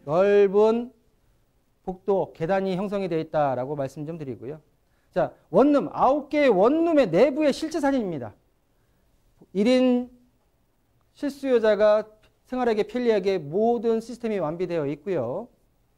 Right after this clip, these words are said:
자, 본 쓰리룸의 주인 세대, 거실과 방, 그리고 욕실을 좀 보여드리고 있고요. 그리고 본 주인 세대의 주방에 대한 실제 사진을 지금 보여드리고 있습니다.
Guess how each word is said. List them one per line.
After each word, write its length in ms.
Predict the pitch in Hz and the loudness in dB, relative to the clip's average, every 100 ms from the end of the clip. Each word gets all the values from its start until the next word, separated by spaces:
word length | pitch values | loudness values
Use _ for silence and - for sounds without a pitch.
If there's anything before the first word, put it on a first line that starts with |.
| _ _ _ | _ _ _
자, 80 | 180 | -6
본 520 | - 240 262 269 262 _ _ | 0 2 2 0 -4 _ _
쓰리룸의 600 | 302 269 254 233 233 233 _ _ _ _ _ | -6 -2 0 -2 -4 -8 _ _ _ _ _
주인 400 | - 226 262 262 | -4 0 2 2
세대, 540 | 233 226 220 220 220 _ _ _ _ _ _ | 2 2 2 0 -6 _ _ _ _ _ _
거실과 840 | 165 208 220 226 208 208 202 196 | 0 0 0 -2 0 2 2 0
방, 340 | 180 190 208 - - | -2 -4 -6 -12 -8
그리고 240 | 175 175 | -4 -2
욕실을 440 | 160 185 - 202 185 | -2 -4 -4 -4 -4
좀 120 | 185 | -4
보여드리고 420 | 160 156 143 127 | -4 -4 -6 -8
있고요. 340 | 117 - 110 113 _ _ _ _ _ _ _ _ | -10 -14 -18 -18 _ _ _ _ _ _ _ _
그리고 440 | 175 185 226 233 - _ - | -2 4 4 2 -6 _ -4
본 180 | 214 214 | -2 -2
주인 300 | 208 226 208 | -2 -2 0
세대의 640 | 202 190 190 208 240 240 - _ | 0 0 2 2 2 -2 -12 _
주방에 760 | - - 175 214 208 208 220 190 | -20 -14 -4 -2 -2 -4 -6 -6
대한 340 | 180 202 254 | -4 -4 -4
실제 400 | - - 269 285 | -8 -12 -10 -10
사진을 420 | 226 240 247 254 | -10 -4 0 0
지금 180 | 247 196 | -2 -10
보여드리고 380 | 151 151 131 117 | -6 -6 -8 -14
있습니다. 340 | 117 113 107 | -16 -20 -20